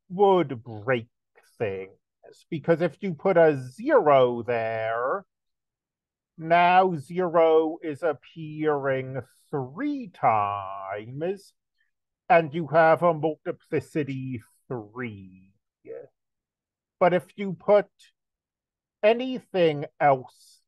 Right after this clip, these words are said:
there, like, what if four there? Well, now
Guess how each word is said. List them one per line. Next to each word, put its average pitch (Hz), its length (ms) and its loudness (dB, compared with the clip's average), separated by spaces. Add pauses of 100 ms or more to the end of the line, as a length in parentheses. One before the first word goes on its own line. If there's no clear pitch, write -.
(160)
there, 104 680 -10
like, 135 280 -4 (300)
what 175 200 -2
if 175 80 -4 (720)
four 98 840 -4 (240)
there? 101 720 -6 (3500)
Well, 165 260 6
now 165 800 2